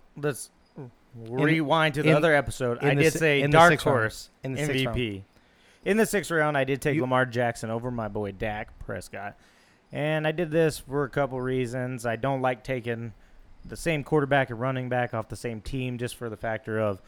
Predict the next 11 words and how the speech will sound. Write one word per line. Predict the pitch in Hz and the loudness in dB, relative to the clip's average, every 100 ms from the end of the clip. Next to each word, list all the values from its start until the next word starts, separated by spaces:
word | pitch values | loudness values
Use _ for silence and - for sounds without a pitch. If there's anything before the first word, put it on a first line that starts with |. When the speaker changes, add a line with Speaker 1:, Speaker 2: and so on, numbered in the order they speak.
| _ _ _ _ _ | _ _ _ _ _
Speaker 1:
if | 120 131 | -10 -2
one's | 147 147 - | 2 2 0
struggling, | 143 135 127 131 127 | 2 2 2 0 0
the | 117 | 0
other | 113 110 | 0 -2
one | 104 | -4
will | 104 | -6
probably | 104 110 98 | -6 -6 -6
struggle | - 107 107 | -8 -6 -6
too. | 98 117 110 | -6 -4 -4
So | 104 107 98 | -4 -6 -6